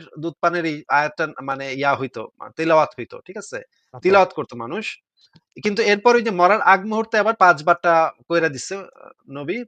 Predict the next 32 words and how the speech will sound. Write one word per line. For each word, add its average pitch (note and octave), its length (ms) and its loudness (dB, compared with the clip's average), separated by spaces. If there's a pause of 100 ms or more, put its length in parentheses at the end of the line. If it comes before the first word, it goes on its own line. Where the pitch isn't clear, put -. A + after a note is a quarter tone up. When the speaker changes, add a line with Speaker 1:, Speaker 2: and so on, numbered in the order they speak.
(120)
Speaker 1:
ওইটারে C#3+ 280 -4
পাঁচ D3 220 -4
বার D3+ 140 -2
করে D#3+ 160 -6
দিছে। D#3 220 -12
কিন্তু G3+ 400 -4 (1040)
কোরআনের A#3+ 320 2
ভিতরে A#3 240 2
বর্তমানে G#3 440 0
পাঁচ F3 460 4
বারও G#3 160 -2
নাই, A3+ 220 -6
দশ C#3+ 340 -4
বারও C3 200 -6
নাই, B2+ 160 -10 (140)
একটাও D3 320 -6
নাই। F#2+ 160 -14 (640)
তাইলে A3+ 220 2
তো A#3 180 0
একটা A3 360 4
আয়াত B3 240 6
তো A3 60 -2
এখানে F#3 200 -2
মিসিং D3 440 -8
নাকি? A#2 340 -12 (520)
Speaker 2:
At D3 260 -14
least A#3+ 260 -6
একটা F3+ 220 -4
তো E3+ 120 -2
মিসিং, B2+ 280 -6 (120)
at D3+ 460 -6
least। C3+ 260 -6